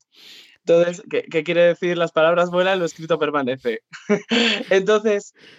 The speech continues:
a partir de ahí yo me di cuenta de que tenía que empezar a poner por escrito todo lo que yo quería transmitir o todo lo que yo escribía, porque hasta ese momento escribía cosas, pero bueno, al final la-, las desechaba. Entonces, a partir de ahí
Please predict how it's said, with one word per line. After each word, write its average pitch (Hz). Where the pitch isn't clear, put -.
a 185
partir 202
de 262
ahí 247
yo 220
me 214
di 226
cuenta 214
de 220
que 185
tenía 170
que 214
empezar 202
a 185
poner 185
por 202
escrito 190
todo 190
lo 190
que 170
yo 165
quería 170
transmitir 156
o 170
todo 165
lo 190
que 160
yo 151
escribía, 143
porque 123
hasta 135
ese 165
momento 185
escribía 156
cosas, 180
pero 139
bueno, 139
al 123
final 131
la-, 147
las 139
desechaba. 120
Entonces, 190
a 175
partir 165
de 214
ahí 262